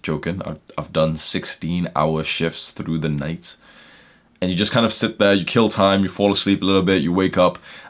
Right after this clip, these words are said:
and when the homeless guys wanna get through the, the main door,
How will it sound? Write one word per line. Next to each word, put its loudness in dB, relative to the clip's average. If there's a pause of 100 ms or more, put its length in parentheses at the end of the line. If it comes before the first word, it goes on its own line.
and 0
when 4
the 4
homeless 4
guys 2
wanna 0
get 0
through -2
the, 2
the -6
main 0
door, 0